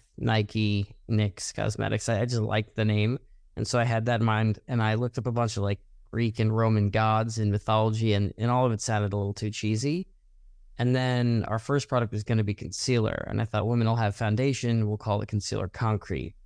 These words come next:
And so at the end of that Creed, I was like, "Oh, we'll call the brand Crete." And then we made it with a K, so it's different from the island. So it just kind of came from two different angles.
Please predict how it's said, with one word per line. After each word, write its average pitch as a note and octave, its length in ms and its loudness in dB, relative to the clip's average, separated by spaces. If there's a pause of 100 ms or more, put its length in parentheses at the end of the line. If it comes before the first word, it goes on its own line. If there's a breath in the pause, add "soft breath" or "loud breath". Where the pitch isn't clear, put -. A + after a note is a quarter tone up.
(600)
And G#2+ 100 -4
so G2 200 2
at G2 60 2
the G#2+ 140 2
end A2+ 100 2
of G#2 60 2
that G2+ 220 0
Creed, A#2 300 0
I G2 40 0
was F#2+ 140 0
like, A2+ 120 -6
"Oh, D#3 200 2
we'll G#2 120 -2
call G#2 260 -2
the G#2 100 -2 (500)
brand A2+ 340 2
Crete." C#3+ 440 -2 (100)
And A#2+ 100 2
then A2 100 4
we G#2+ 100 4
made G#2 160 4
it - 60 -2
with G#2+ 120 2
a A2 40 -2
K, G#2 320 -2
so G#2+ 220 -6
it's - 460 -12
different - 260 -10
from G2+ 180 -4
the C2+ 80 -4
island. F#2 380 -2
So C3+ 80 0
it B2 60 0
just B2+ 160 -4
kind C#3+ 160 2
of A2 100 -2
came A2+ 240 2
from G2 180 -4
two A2+ 140 -2
different G#2 260 0
angles. B2 460 -2